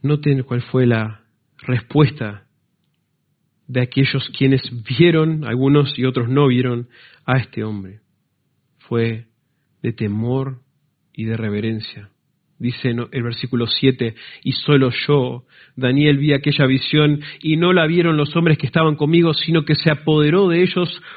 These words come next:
un gran temor, y huyeron y se escondieron". O sea, ni lo vieron. <laughs> No vieron esta visión, pero la, sintieron la presencia y ya con eso, chao.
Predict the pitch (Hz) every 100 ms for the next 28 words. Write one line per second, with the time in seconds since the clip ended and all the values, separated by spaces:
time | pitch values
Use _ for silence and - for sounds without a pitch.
0 | - - 185 180 165 180 220 226 175 170
1 | 190 214 147 147 - - 160 160 - -
2 | 247 185 151 151 - - 175 160 196 -
3 | 196 196 254 180 113 _ _ _ _ _
4 | _ _ _ _ _ _ _ _ _ _
5 | _ _ _ 175 202 269 202 214 311 165
6 | 139 160 - - 131 _ _ _ _ _
7 | - _ _ _ _ - 208 233 269 262
8 | 180 165 170 151 147 151 147 170 175 160
9 | 190 202 196 - - - - 208 196 247
10 | 254 202 190 175 233 233 202 170 220 202
11 | 180 214 214 214 - - _ _ _ _
12 | _ _ _ - 127 95